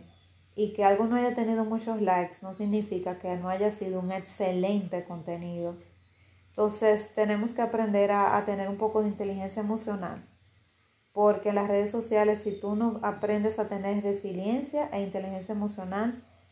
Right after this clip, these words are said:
déjame decirte que las redes te van a comer. Te van a comer. Yo he visto hasta psicólogos cayendo presas de depresión por las redes sociales.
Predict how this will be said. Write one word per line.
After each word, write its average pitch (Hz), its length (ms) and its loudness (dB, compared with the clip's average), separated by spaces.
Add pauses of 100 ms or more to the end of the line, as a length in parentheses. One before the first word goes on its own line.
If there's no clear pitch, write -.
déjame 202 320 2
decirte 214 460 0
que 196 80 0
las 185 180 0
redes 190 300 -2
te 196 160 0
van 202 340 0
a 196 180 -6
comer. 180 440 -8 (960)
Te 214 100 4
van 208 200 4
a 226 100 0
comer. 240 340 2
Yo 208 80 6
he 202 60 4
visto 214 280 2
hasta 226 260 -4
psicólogos 208 960 2 (500)
cayendo 202 520 2
presas 208 540 -2
de 196 120 -4
depresión 190 800 -4 (200)
por 185 120 -2
las 185 200 -4
redes 180 260 -2
sociales. 196 640 -8